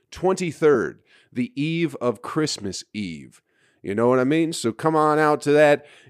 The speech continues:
get a little drunk, and then deal with the hangover on Christmas Eve, and then you'll be fine for, uh, for Christmas Day. Uh, also working on getting a couple of shows together in Nashville here in December,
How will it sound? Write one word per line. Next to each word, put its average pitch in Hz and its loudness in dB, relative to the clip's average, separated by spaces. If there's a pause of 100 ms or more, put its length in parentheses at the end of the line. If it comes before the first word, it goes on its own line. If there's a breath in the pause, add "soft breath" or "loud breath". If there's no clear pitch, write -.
get 147 6
a 151 6
little 151 2
drunk, 139 2
and 123 2
then 127 2
deal 131 0
with 131 -2
the 117 -2
hangover 120 2
on 113 2
Christmas 107 -6
Eve, 98 -2
and 95 -6
then 98 -6
you'll 95 -4
be 92 -8
fine 85 -8
for, 82 -10
uh, 82 -10
for 80 -12
Christmas 80 -12
Day. 120 0 (440 soft breath)
Uh, 98 0
also 139 4
working 131 -2
on 127 -2
getting 117 -4
a 110 -8
couple 110 -2
of 90 -4
shows 113 -4
together 104 -4
in 95 -10
Nashville 123 0
here 113 0 (160)
in 95 -10
December, 139 -2